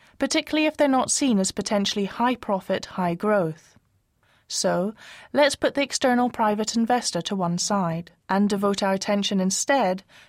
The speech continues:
to what is the realistic alternative for most entrepreneurs without the good fortune to be self-financing: family and friends. Many entrepreneurs go to them to get hold of much needed money, time, skills,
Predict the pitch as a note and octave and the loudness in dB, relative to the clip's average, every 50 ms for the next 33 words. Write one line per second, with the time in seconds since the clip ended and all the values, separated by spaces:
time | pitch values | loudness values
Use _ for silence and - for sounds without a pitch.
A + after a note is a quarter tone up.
0 | _ - B3+ A#3+ A#3 - B3+ A#3+ A3 - A#3+ A#3 B3 B3 B3 B3 B3 A#3+ - - | _ 0 0 0 0 0 -2 -2 0 0 0 0 2 2 2 0 0 -2 -2 -4
1 | A#3+ - A3 A3 A3 - - C4+ C#4 C4+ B3+ A3 - - F#3+ F#3+ - A#3+ A3+ G#3+ | -2 0 0 -2 -2 -2 0 0 2 2 2 0 0 -2 -2 -2 0 0 0 2
2 | G3 F#3+ F#3 - F#3 E3+ E3+ - F#3 - - G3 G3+ G3+ G3 F3+ E3 E3 E3+ E3+ | 2 0 0 -2 -2 -2 -2 -4 -6 -6 -4 -2 0 2 2 0 0 -2 -4 -6
3 | - _ - - - _ - C4 D4 D#4 C#4+ - - B3+ - C4+ A#3+ - - - | -10 _ -18 -20 -10 _ -2 2 2 4 2 2 0 -2 -2 -4 -4 -4 -2 0
4 | A3 G3+ E3+ - - - F3 E3+ E3+ - G3 G#3+ G#3 G3 - F#3 E3 E3+ - - | 0 0 0 -2 -4 -4 -4 -4 -4 -4 -6 -4 -4 -2 -2 -2 -2 -4 -2 -2
5 | G3 F#3+ F#3+ F#3 F3 E3+ F#3 - - F3 D#3+ D#3+ D#3+ D#3+ _ _ _ _ _ _ | 0 0 0 0 -2 -4 -6 -8 -10 -10 -8 -8 -10 -10 _ _ _ _ _ _
6 | _ _ _ _ _ _ - G#3+ G3 G3+ G#3 G#3 G#3 G#3 G#3 G3+ G3 _ - G#3 | _ _ _ _ _ _ -2 0 0 2 2 2 2 0 0 -2 -4 _ -2 -2
7 | G3+ G3 - - F3+ D#3+ D#3+ D#3 D3+ D#3 D#3+ - - - _ _ _ _ _ _ | -2 -2 -2 -2 -2 -2 -2 -2 -4 -6 -8 -12 -16 -20 _ _ _ _ _ _
8 | _ _ _ _ _ - - - - - - - - _ _ _ - A#3+ B3+ C#4 | _ _ _ _ _ -20 -20 -20 -20 -20 -20 -20 -20 _ _ _ -2 0 2 4
9 | D#4 D#4+ D#4+ D#4+ D#4 - D#4 D#4 - C#4 B3+ A#3 A#3 A3+ G#3+ - C4+ C#4 C4+ - | 4 4 4 2 2 0 -2 -2 0 2 4 4 4 2 2 2 2 2 2 0
10 | B3 - F#3+ F3+ F3+ F#3 - G#3 A3+ G#3+ G3+ - - - - G3+ F#3+ F#3+ F#3+ F#3+ | -2 -2 0 0 -2 -2 -2 -2 -2 -2 -2 -4 -6 -6 -4 -2 -2 -2 -2 -2
11 | G#3 G3+ G3+ G3 G3 - - - - F#3+ F#3 F3+ F3 F#3 F3 - G3 G3 G3+ G3+ | -2 0 0 2 0 0 0 -2 0 0 0 0 -2 -4 -4 -2 0 0 2 2
12 | G#3 A3+ A#3 A#3 A#3 _ _ - - - G#3 F#3 F3+ F3+ F#3+ G3 F#3+ - - - | 2 0 0 -2 -4 _ _ -12 -6 -4 -2 0 0 0 0 0 -2 -4 -4 -2
13 | F#3+ F3+ F3 F3+ F#3 - | 0 0 0 -2 -4 -8